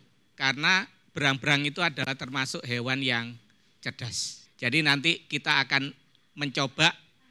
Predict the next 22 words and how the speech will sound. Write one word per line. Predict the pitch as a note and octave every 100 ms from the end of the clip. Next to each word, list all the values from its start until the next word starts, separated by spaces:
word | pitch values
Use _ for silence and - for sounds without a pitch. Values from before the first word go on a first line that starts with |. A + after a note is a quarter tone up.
| _ _
berpikir | - E3+ F#3 E3 G3+ G3+
sebagai | F#3 D3 C#3+ E3+
berang-berang | C#3 D3+ C#3 E3+ C#3+ A#2 A2+
gitu | A2 G#2+
ya. | F#2+ A2 _ _ _ -
Kegiatan | G3+ F#3 E3+ F3+ F#3 E3
Bebras | D3 E3 E3 -
sendiri | E3 D3+ C#3+ E3 G3+ - -
yang | D#3+ D#3 D3+
di | D#3 D3+
Indonesia | D3 C#3+ C#3+ - C3 D3+ F#3+ -
itu | C#3+ C#3+ F3 E3+
yang | D#3+ D#3
pertama | C#3 D3+ D3 D#3+ E3
adalah | D#3 C#3+ C#3+ C#3+ - - - - - _ _
lokakarya-lokakarya | E3 D#3 D#3 D3+ D3+ D#3 D#3 D#3 C#3 D3 D3+ D3+ D#3 F3 G3 A#3+ G#3 - _ _ _ _ _ -
secara | - E3+ F3+ E3+ F3
nasional. | E3 F3 D#3+ C#3+ A#2+
Kita | B2 D#3 F3 F3
setahun | E3+ D#3+ D3+ D#3+
sekali | E3 C3+ C#3+ E3 D3+
itu. | D#3 E3+